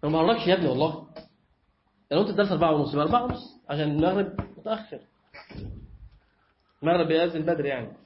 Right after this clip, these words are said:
الله المستعان. من أتى خلاف المعهود تجاوزت عاقبته الحدود، والمعنى أن ال-، الذي يأتي خلاف المعهود في الشرع إن كان خيرا عظم أجره، وإن كان شرا عظم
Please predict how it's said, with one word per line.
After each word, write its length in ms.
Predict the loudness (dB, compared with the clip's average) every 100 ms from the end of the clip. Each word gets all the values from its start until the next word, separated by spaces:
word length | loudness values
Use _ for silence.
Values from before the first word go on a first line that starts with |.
| _ _ _ _ _ _ _ _ -8
الله 160 | -4 -2
المستعان. 440 | -4 -6 -4 0
من 120 | 0
أتى 240 | 2 2 4
خلاف 240 | 4 2
المعهود 520 | 4 2 2 0 -2
تجاوزت 480 | 0 4 6 4 4
عاقبته 460 | 0 0 -2 0 -2
الحدود، 480 | -4 -6 -6 -6 -12 -20 _ -4
والمعنى 420 | 2 4 4 2
أن 420 | -2 -6 -2 0
ال-، 440 | 2 4 2 4
الذي 220 | 4 4 4
يأتي 380 | 2 0 -6
خلاف 300 | 0 0 2
المعهود 560 | 0 2 4 4 2 0 -4 _ _
في 60 | -6
الشرع 440 | 0 2 2 0 -8 -12
إن 80 | -4
كان 220 | 2 2
خيرا 460 | 4 6 6 4 0 -10 -20 _ -6
عظم 260 | 0 2 2
أجره، 440 | 2 2 0 -2 -6
وإن 160 | -6 2
كان 220 | 4 4
شرا 440 | 2 2 4 2 -2 -8
عظم 520 | 0 2 4 4 2